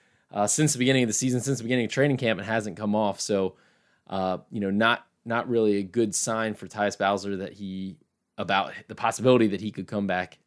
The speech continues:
uh, anytime soon. So we'll see what that's all about. Uh, Brent Urban has a, a neck stinger. Uh, then we have Harrison.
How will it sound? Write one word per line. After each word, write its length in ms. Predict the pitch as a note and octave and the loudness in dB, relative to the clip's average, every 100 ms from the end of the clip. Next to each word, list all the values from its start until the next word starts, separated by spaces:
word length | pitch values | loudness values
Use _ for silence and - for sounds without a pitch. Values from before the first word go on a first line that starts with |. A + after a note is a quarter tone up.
| - | -12
uh, 320 | F#2 F2 F2 - | -6 -4 -6 -8
anytime 380 | A2+ G2 G2 F2 | -10 -10 -8 -10
soon. 260 | - A2 F#2+ | -6 -4 -4
So 140 | G2+ | -4
we'll 180 | G#2 B2+ | 2 2
see 420 | - C#3+ A#2 G2 _ _ _ - | 4 4 4 0 _ _ _ -4
what 260 | G#2+ A2 | 2 2
that's 300 | A2 G#2+ A2+ | 2 0 2
all 220 | G2+ F#2+ F2+ | 2 2 2
about. 400 | F#2 F2+ - _ _ _ _ | 0 0 -2 _ _ _ _
Uh, 220 | - F#2+ | -2 0
Brent 260 | F#2+ D3 D#3+ | 4 6 8
Urban 300 | C3 B2 A#2+ | 8 8 4
has 220 | A#2 G#2 | 0 0
a, 200 | G#2+ G2+ - | 2 0 -4
a 200 | G2+ F#2 | -4 -2
neck 260 | F#2+ G#2 - | 0 -2 -2
stinger. 560 | - G2+ G#2 G2 G#2+ _ - | -8 -4 -2 -2 -6 _ -12
Uh, 440 | F2 F2 F2+ F#2+ - _ _ - _ | -10 -8 -8 -10 -16 _ _ -18 _
then 100 | G#2 | -4
we 80 | G2+ | -2
have 200 | F#2+ F#2 | -2 -2
Harrison. 540 | G#2+ G2+ F#2+ G#2+ G2 | 0 0 0 -2 -4